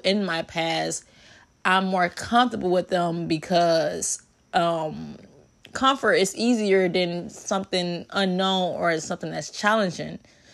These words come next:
So, um, I'd rather sit in the past with people, no matter what they did, because it's more comfortable there, if that makes sense. But, um, today, it was just like, dang.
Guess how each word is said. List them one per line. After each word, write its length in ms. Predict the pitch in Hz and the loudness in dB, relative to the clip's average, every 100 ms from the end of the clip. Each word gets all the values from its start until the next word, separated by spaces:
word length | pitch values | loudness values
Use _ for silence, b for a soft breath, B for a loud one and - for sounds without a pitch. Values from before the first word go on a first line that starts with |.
| b | b
So, 340 | - 185 170 - | 0 2 2 2
um, 300 | 180 180 - | 0 0 2
I'd 120 | 185 | 2
rather 420 | 185 196 190 175 | 4 4 2 0
sit 280 | 170 208 202 | 0 0 2
in 100 | 175 | -2
the 80 | 165 | -6
past 420 | - 202 208 202 | 0 4 4 2
with 120 | 165 | -4
people, 520 | 185 151 - 160 156 | -2 -4 -2 -2 -2
no 160 | 170 170 | -2 -2
matter 240 | 185 170 | 0 -2
what 240 | 151 170 170 | 0 -2 0
they 180 | - 156 | -4 -2
did, 640 | - 180 175 160 156 - | 0 2 2 -2 -4 -6
because 580 | 160 175 165 160 156 - _ _ _ _ | -6 -2 -2 -2 -6 -14 _ _ _ _
it's 220 | - 170 | -6 -4
more 180 | 165 165 | -2 -4
comfortable 580 | 160 - 190 - 147 147 | -4 -4 -4 -4 -6 -6
there, 280 | 160 156 - | -4 -8 -4
if 140 | 175 | -4
that 160 | 160 165 | -2 -2
makes 220 | 151 - | -4 -6
sense. 360 | - 185 - - B B B B B _ | -4 -4 -6 -16 B B B B B _
But, 360 | 170 175 180 - | 0 2 2 2
um, 440 | 185 190 190 180 | 0 0 -2 -6
today, 880 | - - 185 190 220 214 185 170 156 - _ _ _ _ _ _ _ _ _ _ - _ _ _ | -2 0 6 6 8 6 4 2 -4 -12 _ _ _ _ _ _ _ _ _ _ -20 _ _ _
it 160 | 208 208 | 0 2
was 160 | 208 | 2
just 200 | 220 208 | 2 2
like, 600 | 202 202 196 185 175 - _ - | 4 6 6 2 -2 -8 _ -2
dang. 840 | 247 233 214 185 156 151 - | 0 2 2 0 -2 -10 -14